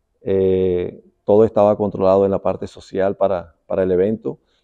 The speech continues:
ya no se lo habían confirmado, entonces, este, al llegar a Honduras, eh, el evento se pudo realizar de una manera, eh, normal. Eh, la gente en los estadios, eh, se volcaba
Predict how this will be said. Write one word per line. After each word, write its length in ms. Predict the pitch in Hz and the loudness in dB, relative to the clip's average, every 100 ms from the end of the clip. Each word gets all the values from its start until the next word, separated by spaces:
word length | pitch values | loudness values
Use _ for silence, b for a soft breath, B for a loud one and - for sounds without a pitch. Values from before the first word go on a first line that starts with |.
| _ | _
ya 180 | - 107 | -2 0
no 160 | 107 107 | 0 -2
se 100 | 110 | -2
lo 120 | 95 | -2
habían 240 | 98 98 | 0 -2
confirmado, 500 | 101 101 - 95 107 | -4 -8 -8 -2 -2
entonces, 640 | 135 107 101 - 110 - _ _ _ _ | -2 -6 -6 -4 -4 -6 _ _ _ _
este, 280 | - 107 - | -6 -4 0
al 100 | 107 | 0
llegar 280 | 98 101 110 | 4 4 4
a 40 | |
Honduras, 580 | 131 123 135 139 131 - _ | 4 2 4 2 0 -6 _
eh, 260 | - 104 104 | -2 0 2
el 120 | 110 104 | 2 2
evento 320 | 101 104 110 | 2 -2 -8
se 140 | - | -10
pudo 320 | - 143 135 | -8 -2 -2
realizar 380 | 101 101 95 98 | -2 -6 -6 -8
de 80 | 98 | -4
una 140 | 107 | -4
manera, 540 | 101 98 98 101 90 - _ _ _ | -2 -2 0 0 -2 -8 _ _ _
eh, 180 | - 98 | -6 -2
normal. 680 | 101 110 107 98 110 131 - _ _ _ _ _ | 2 2 2 2 2 0 -6 _ _ _ _ _
Eh, 180 | - 101 | -6 -2
la 100 | 98 | 0
gente 280 | 92 104 95 | 0 -2 0
en 40 | 107 | 0
los 160 | 104 | -2
estadios, 720 | 95 - 98 104 104 98 95 - | -6 -2 0 2 2 0 -4 -14
eh, 380 | - 92 92 92 98 | -8 -6 -4 -6 -10
se 300 | - - 98 | -16 -4 0
volcaba 840 | 90 87 - 98 98 92 82 | 0 0 2 4 4 2 -2